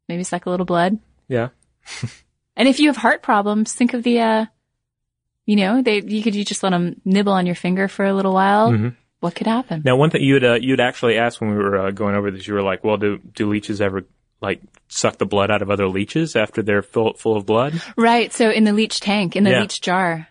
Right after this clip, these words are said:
Speaker 2: And I looked
Speaker 1: as it
Speaker 2: it up,
Speaker 1: were.
Speaker 2: and apparently they have, they have observed it with medical leeches. Like, they were, I think they were specifically seeing if it would happen.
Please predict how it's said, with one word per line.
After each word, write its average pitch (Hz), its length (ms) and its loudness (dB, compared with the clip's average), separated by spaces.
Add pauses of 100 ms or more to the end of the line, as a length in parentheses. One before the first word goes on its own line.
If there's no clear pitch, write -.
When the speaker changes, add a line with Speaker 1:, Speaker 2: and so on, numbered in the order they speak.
Speaker 2:
And 127 120 2
I 127 60 2
looked 131 140 0
Speaker 1:
as - 80 -4
it 151 100 2
Speaker 2:
it 175 60 4
up, 220 100 2
Speaker 1:
were. - 60 -4
Speaker 2:
and 117 80 -2
apparently 135 400 0
they 123 180 0
have, 123 260 -2
they 120 360 -4
have 131 180 -6
observed 127 400 -2
it 104 160 -2
with 110 80 0
medical 107 340 0
leeches. 113 520 -4
Like, 107 180 -2
they 107 140 2
were, 104 260 0
I 113 80 0
think 147 160 -2
they 135 60 2
were 117 80 0
specifically - 640 -2
seeing 113 400 0
if 101 120 0
it 95 40 -4
would 98 140 -2
happen. 104 440 -4